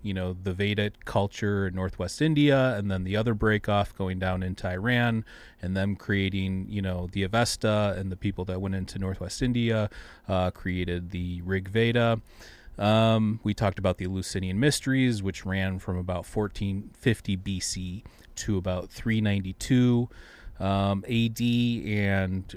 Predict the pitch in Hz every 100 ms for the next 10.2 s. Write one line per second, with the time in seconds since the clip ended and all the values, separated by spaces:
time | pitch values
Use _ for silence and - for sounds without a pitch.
0 | - 104 95 92 90 101 107 120 - 101
1 | 107 107 104 101 98 - - - 98 101
2 | 101 101 98 98 - - 92 87 87 87
3 | - 110 - 117 113 113 110 107 107 104
4 | 95 - 95 95 92 95 90 92 - -
5 | - - 107 104 104 98 95 107 107 113
6 | 101 95 92 98 95 101 101 104 - 95
7 | 92 95 101 95 104 98 - - - -
8 | - - - 95 98 98 104 110 110 -
9 | 104 - - 120 117 113 113 104 95 90
10 | 90